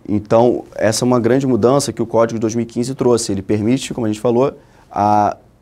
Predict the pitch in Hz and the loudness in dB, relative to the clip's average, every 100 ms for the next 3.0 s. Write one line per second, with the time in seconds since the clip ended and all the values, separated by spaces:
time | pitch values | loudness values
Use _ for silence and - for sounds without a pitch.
0 | _ _ - 131 139 139 143 143 135 135 | _ _ -6 -4 -2 -2 -2 -2 0 2
1 | 151 143 160 160 160 151 123 151 160 - | 2 2 -2 -2 -4 -6 -4 -2 -4 -10
2 | _ _ - 120 139 147 117 104 92 - | _ _ -10 -6 -4 -2 0 -2 -4 -10